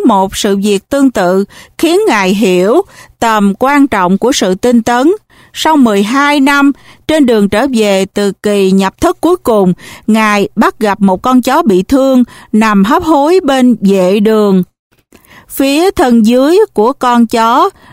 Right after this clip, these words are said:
đã bị thối rữa, đầy dòi bọ. Ngài cảm thương con chó và muốn giúp nó lấy những con dòi ra khỏi vết thương. Nhưng nếu dùng tay mà nhặt thì những con dòi kia sẽ chết. Vì thế,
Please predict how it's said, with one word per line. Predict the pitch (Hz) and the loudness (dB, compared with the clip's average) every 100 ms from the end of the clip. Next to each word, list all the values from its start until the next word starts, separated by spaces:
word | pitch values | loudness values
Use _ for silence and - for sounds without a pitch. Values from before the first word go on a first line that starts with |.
| - | -6
đã | 220 | -2
bị | 240 180 | 0 -2
thối | - 269 359 | 0 0 0
rữa, | - 180 170 269 349 _ | 0 0 0 -2 -4 _
đầy | 196 202 190 180 | -2 0 0 0
dòi | 208 196 190 | 0 0 0
bọ. | 180 175 165 160 185 196 _ _ _ - - 220 | 0 0 2 2 0 -2 _ _ _ -20 -8 -2
Ngài | 226 220 208 | 0 0 -2
cảm | 202 208 285 | -2 -2 0
thương | 330 277 | 2 0
con | 254 254 247 | 0 0 0
chó | 247 233 254 349 392 - - - | 0 0 2 0 -2 -10 -14 -4
và | 220 196 | 0 2
muốn | 202 269 330 | 2 0 -2
giúp | 339 - | -4 -2
nó | 240 240 311 | -2 0 0
lấy | 285 349 | 2 2
những | 226 240 | 2 0
con | 262 254 | 0 2
dòi | 214 196 190 185 175 - _ | 2 0 0 0 -2 -6 _
ra | - 185 156 | -6 -4 -2
khỏi | 190 220 | -2 0
vết | 254 349 - | 0 -2 -2
thương. | 311 262 262 240 - _ _ - - | 0 2 2 2 -2 _ _ -20 -4
Nhưng | 277 294 | 0 2
nếu | 285 339 | 2 2
dùng | 269 202 190 | 0 0 0
tay | 240 269 269 | -2 0 2
mà | 220 | 2
nhặt | 190 190 180 _ - _ | 0 0 -4 _ -20 _
thì | 247 | 0
những | 208 254 | 2 2
con | 311 285 233 | 2 2 2
dòi | 208 190 | 2 -2
kia | 180 262 269 269 254 | -2 -2 0 0 -2
sẽ | 196 196 | -2 -4
chết. | - 254 330 - _ - - - | -2 0 0 -2 _ -20 -8 -2
Vì | 226 202 | 0 0
thế, | 269 240 294 | 0 0 0